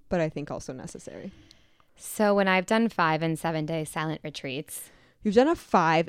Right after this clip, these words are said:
Speaker 1: and a seven day silent retreat. You don't speak
Speaker 2: Quite
Speaker 1: for
Speaker 2: a few.
Speaker 1: five days or seven days.
Speaker 2: Yeah, I've done four, five days and three, seven days.
Speaker 1: I think I would go insane.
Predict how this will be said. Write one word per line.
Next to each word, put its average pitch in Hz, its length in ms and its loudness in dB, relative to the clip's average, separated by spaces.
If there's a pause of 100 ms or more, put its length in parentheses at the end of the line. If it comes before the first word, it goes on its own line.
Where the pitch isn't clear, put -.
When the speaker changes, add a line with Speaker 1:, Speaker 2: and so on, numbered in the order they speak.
Speaker 1:
and 165 200 0
a 175 40 -2
seven 160 380 0
day 151 420 0
silent 147 420 -4
retreat. 160 280 -2
You 165 80 -2
don't 190 200 2
speak - 400 -8
Speaker 2:
Quite 185 200 4
Speaker 1:
for 185 60 2
Speaker 2:
a - 20 -4
few. 180 440 0
Speaker 1:
five 180 460 4
days 180 360 4
or 170 160 -2
seven 165 380 -2
days. 143 320 -2
Speaker 2:
Yeah, 175 140 6
I've 170 120 4
done 170 260 0 (240)
four, 175 680 2
five 151 340 -2
days 147 460 -2
and 139 340 -8 (100)
three, 143 220 -6
seven - 320 -10
days. - 300 -12
Speaker 1:
I 180 200 4
think 214 200 0
I 185 100 0
would 156 120 -6
go 147 140 -6
insane. 165 840 -4